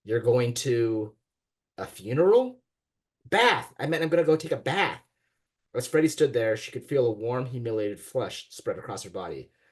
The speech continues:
The language is delicate in that way. One accent slip could change the entire meaning of the word. Oh, honey, Freddie's mom reached out to her. We're not laughing at you. It's cute. Cute? Her terrible accent was cute? That somehow made it worse.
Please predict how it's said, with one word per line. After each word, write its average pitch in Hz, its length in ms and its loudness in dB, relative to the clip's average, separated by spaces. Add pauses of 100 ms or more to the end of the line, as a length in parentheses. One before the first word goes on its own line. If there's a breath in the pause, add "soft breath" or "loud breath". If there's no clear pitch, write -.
(160)
The 123 80 -2
language 135 340 0
is 131 80 -8
delicate 120 340 0
in 82 60 -12
that 82 160 -12
way. 76 320 -8 (200)
One 113 200 -6
accent 117 420 -6
slip - 260 -10
could 113 100 -14
change 104 260 -12
the 104 100 -12
entire 101 260 -4
meaning 98 200 -8
of 82 100 -12
the 92 60 -8
word. 78 380 -10 (580)
Oh, 139 160 2
honey, 127 540 -2
Freddie's 104 260 -6
mom 101 280 -10
reached 104 180 -6
out 90 140 -10
to 90 80 -12
her. 87 260 -8 (260)
We're 147 100 -2
not 170 220 0
laughing 147 360 -4
at 135 260 -2
you. 82 320 -8
It's 127 160 -8
cute. 185 400 0 (560)
Cute? - 480 -6 (580)
Her 127 140 -2
terrible 143 440 -2
accent 123 340 -6
was 117 120 -8
cute? 156 400 -2 (380)
That 117 140 -6
somehow 123 300 -2
made 104 180 -2
it 82 80 -8
worse. 85 360 -8